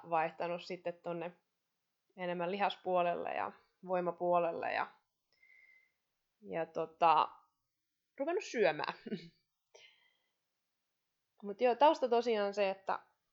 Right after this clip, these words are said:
että se syömishäiriö on ollut mulle yksi semmonen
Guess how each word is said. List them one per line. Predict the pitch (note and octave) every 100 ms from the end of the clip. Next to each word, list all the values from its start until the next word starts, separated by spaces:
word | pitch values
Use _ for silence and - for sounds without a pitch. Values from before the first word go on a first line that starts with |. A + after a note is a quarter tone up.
| _ G3+
että | F#3+ G3
se | G3+ F#3+ - _ _ _ _ _ _ _ _ _ _ -
syömishäiriö | C#4+ C4+ G#3+ G#3 G#3 F#3+ F3+ F3
on | F3+ F3
ollut | F#3 F#3 F3+
mulle | F3 F3+ F3+
yksi | F#3 -
semmonen | F3 E3+ F3 E3+